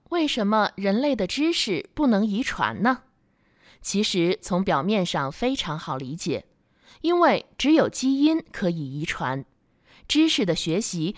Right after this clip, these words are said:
是后天得到的一种技能，并无法通过基因遗传下来。就像是拉马克学说一样，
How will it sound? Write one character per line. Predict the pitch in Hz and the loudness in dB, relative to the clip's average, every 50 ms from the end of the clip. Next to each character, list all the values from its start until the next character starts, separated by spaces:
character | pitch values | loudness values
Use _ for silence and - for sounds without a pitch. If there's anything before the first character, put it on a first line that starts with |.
| - - | -8 -6
是 | - - 302 277 | 0 0 0 2
后 | - - 349 302 240 | 2 2 2 2 2
天 | 214 - 294 294 285 294 | 2 2 4 4 4 4
得 | 262 196 165 160 190 | 4 2 2 4 6
到 | 240 240 214 196 | 6 6 6 6
的 | 180 170 156 160 | 6 4 2 2
一 | 190 196 170 | 2 0 0
种 | - 156 110 190 | -2 -2 -4 -4
技 | - - 302 302 233 | 0 2 4 4 4
能， | 160 139 117 117 135 165 - _ _ _ _ _ _ _ _ - | 2 0 -2 -2 -4 -6 -6 _ _ _ _ _ _ _ _ 4
并 | - 359 370 311 | 6 6 6 6
无 | 254 233 240 | 6 4 4
法 | - 254 208 165 | 4 4 4 4
通 | - - 262 254 | 4 2 0 2
过 | 240 214 175 | 4 2 2
基 | - - 247 247 240 247 | 2 0 0 0 2 4
因 | 254 247 254 - | 4 4 2 0
遗 | - 170 170 233 | -2 0 0 0
传 | 269 - - - 131 156 | 0 -2 -4 -6 -6 -4
下 | 185 - 302 277 | 0 0 0 0
来。 | 208 131 120 - - _ _ _ _ _ _ _ _ _ _ _ _ _ _ _ - | 0 -2 -6 -8 -14 _ _ _ _ _ _ _ _ _ _ _ _ _ _ _ -6
就 | - - 311 | -2 0 2
像 | 285 - 294 269 | 4 6 6 6
是 | 262 - 269 247 226 220 | 4 4 2 2 4 6
拉 | 233 254 262 | 6 6 6
马 | 262 226 165 | 6 4 2
克 | 135 - - 285 226 | 0 2 2 2 2
学 | 202 - - 170 196 | 2 2 -2 -2 -2
说 | - - 277 302 | 0 0 2 2
一 | 277 208 151 | 2 0 0
样， | 147 156 120 - | 0 0 0 0